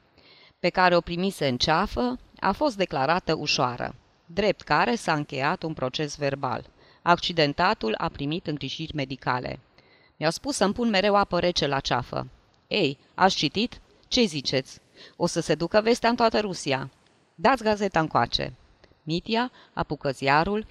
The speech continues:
îl împături și îl băgă în buzunar. "Da o fugă până la Makarovi, să le arăt și lor. Trebuie să le spun și Ivanțchilor, Natalie Ivanovna, lui Anisim Vasilici. Am șters-o.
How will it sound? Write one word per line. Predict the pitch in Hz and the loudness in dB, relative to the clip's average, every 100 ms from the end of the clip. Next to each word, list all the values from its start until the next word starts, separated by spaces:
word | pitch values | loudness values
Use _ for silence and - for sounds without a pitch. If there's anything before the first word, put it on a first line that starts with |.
| - _ | -20 _
îl | 269 226 | 0 2
împături | 185 139 143 139 185 | 2 -2 -2 -4 -4
și | - | -4
îl | 165 | -6
băgă | 131 123 151 - | -6 -2 -2 -2
în | 151 | -4
buzunar. | 135 131 123 120 - - _ _ _ - _ | -8 -6 -6 -6 -8 -12 _ _ _ -20 _
"Da | 214 285 | 0 2
o | 247 | 0
fugă | - 226 175 | 0 2 2
până | 175 165 | 2 0
la | 160 | 0
Makarovi, | 156 156 160 156 127 123 - - - | 0 -2 2 2 2 -6 -14 -20 -2
să | 156 | 2
le | 170 | 4
arăt | 196 226 | 4 2
și | - 233 | 0 0
lor. | 143 120 - _ _ | 0 -2 -8 _ _
Trebuie | - 190 196 | 2 2 2
să | - | 0
le | 185 190 | 0 0
spun | - 208 196 | -2 -2 -2
și | - | 0
Ivanțchilor, | 190 185 196 175 - - 143 135 127 - _ - | -2 4 4 4 0 -8 -6 -2 -2 -4 _ 0
Natalie | 160 180 175 180 | 2 6 4 4
Ivanovna, | 180 208 190 143 143 131 135 - - | 2 2 2 0 -2 -6 -6 -16 -4
lui | 165 | 0
Anisim | 165 185 - 220 196 | 2 2 0 -2 2
Vasilici. | 208 - 240 165 127 - - _ _ _ - | 2 2 -2 -2 -4 -2 -6 _ _ _ 0
Am | 175 | 2
șters-o. | 202 - 240 170 - 131 | 2 2 2 2 -2 -4